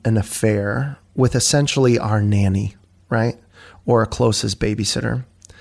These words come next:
And there were things that happened during that time where I was a kid, and whatever you wanna say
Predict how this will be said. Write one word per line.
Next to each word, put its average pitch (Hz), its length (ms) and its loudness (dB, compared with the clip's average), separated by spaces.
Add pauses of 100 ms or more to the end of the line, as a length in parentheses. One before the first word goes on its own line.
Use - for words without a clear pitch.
(640)
And 120 680 2
there 135 220 2
were 123 140 2
things 175 460 2
that 143 140 2
happened 120 640 0
during 120 280 2
that 113 240 -2
time 127 480 -2
where 123 320 0
I 139 240 2
was 143 360 2
a 220 80 -4
kid, 135 380 0
and 117 100 0
whatever 143 240 0
you 185 120 0
wanna 135 160 2
say 120 500 2